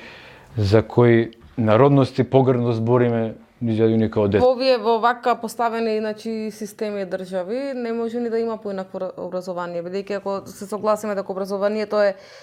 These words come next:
Speaker 2: најмоќната алатка за креирање на идните генерации, за креирање на една, а,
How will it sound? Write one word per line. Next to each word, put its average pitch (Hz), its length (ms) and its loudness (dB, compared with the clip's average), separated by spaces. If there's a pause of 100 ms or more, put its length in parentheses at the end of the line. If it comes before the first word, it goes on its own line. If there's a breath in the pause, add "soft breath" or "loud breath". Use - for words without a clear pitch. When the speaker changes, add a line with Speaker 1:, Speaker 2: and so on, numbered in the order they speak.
(240 loud breath)
Speaker 2:
најмоќната 220 520 -2
алатка 190 520 -2
за 175 340 -2
креирање 214 560 0
на 190 160 -2
идните 190 380 -6
генерации, 185 480 -2
за 220 120 -4
креирање 208 480 -4
на 196 80 -4
една, 196 480 -2 (500 loud breath)
а, 185 540 2